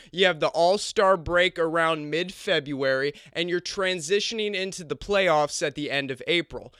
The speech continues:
Since the N B A had to, uh, back up its season and go into a bubble last year, the season ended in October, right?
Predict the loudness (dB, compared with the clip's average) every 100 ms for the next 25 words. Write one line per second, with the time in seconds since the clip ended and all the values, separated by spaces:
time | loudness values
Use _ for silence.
0 | _ _ -10 -4 -2 -2 -4 -2 2 2
1 | 2 0 2 2 2 0 0 0 -2 2
2 | 2 2 2 2 0 -4 -6 -8 -10 -8
3 | -8 -6 -6 -4 -2 -2 -2 -6 -6 -4
4 | -4 0 2 2 0 2 2 2 -2 -6
5 | -4 -4 -4 -14 -12 -8 -6 -6 -4 -2
6 | -2 -2 0 0 -2 0 0 0 -4 -6
7 | -2 0 0 -4 -4 0 -2